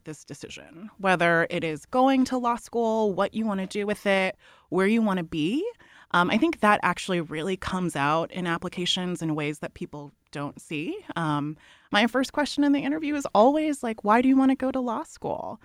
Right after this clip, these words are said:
And why do you wanna go right now?" And, you know, I think some people have kind of prepared their answers, but it's different to really take some time to sit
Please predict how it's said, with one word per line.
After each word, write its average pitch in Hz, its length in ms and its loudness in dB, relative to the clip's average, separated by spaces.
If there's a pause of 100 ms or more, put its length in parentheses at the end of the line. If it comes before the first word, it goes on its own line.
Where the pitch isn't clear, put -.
(260)
And 208 140 2
why 208 160 6
do 226 80 0
you 240 100 4
wanna 220 200 2
go 214 200 0
right 220 240 0
now?" 220 480 -2
And, 196 360 -2 (520)
you 196 120 -4
know, 190 160 2
I 190 80 2
think 220 200 -2
some 233 220 2
people 196 340 0
have 185 400 4 (100)
kind 330 200 -4
of - 120 -14
prepared 247 460 -6
their 359 160 -6
answers, 392 500 -6
but 190 220 0 (360)
it's - 160 -4
different 330 340 -4
to 226 100 -4
really 185 360 0
take - 260 -6
some 185 140 -4
time 170 440 0
to 175 120 -16
sit - 380 -6